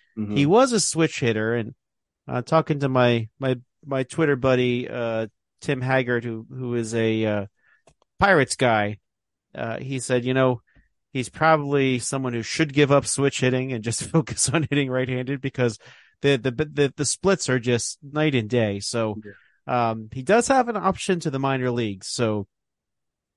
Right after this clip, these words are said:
Speaker 2: so they could, they could option him if they wanted, but it looks like, you know, he gives you a,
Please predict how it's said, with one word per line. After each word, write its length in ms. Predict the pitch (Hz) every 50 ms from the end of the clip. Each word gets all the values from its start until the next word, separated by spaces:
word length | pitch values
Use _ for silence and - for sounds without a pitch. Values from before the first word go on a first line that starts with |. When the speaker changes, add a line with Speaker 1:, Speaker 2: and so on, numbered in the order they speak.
| _ _ _
Speaker 2:
so 200 | - - 147 135
they 140 | 127 139 143
could, 300 | - - 214 208 160 - -
they 100 | 160 156
could 220 | - - 220 190
option 380 | 175 165 175 - - - 156 135
him 200 | 147 147 139 135
if 140 | 127 -
they 140 | - 127 117
wanted, 520 | 113 113 123 127 123 113 98 95 95 98 - _ _ _ _ _ _ _ _ _ _ _ -
but 120 | 135 135
it 60 | 143
looks 240 | 165 208 208 - -
like, 280 | 185 160 156 - - -
you 80 | 160 147
know, 140 | 143 131
he 200 | 127 135 190 214
gives 340 | 180 - 196 185 175 151 135
you 420 | 143 143 139 139 135 131 127 120 - _ _ _ _ _ _ _ _ _ -
a, 120 | 135 127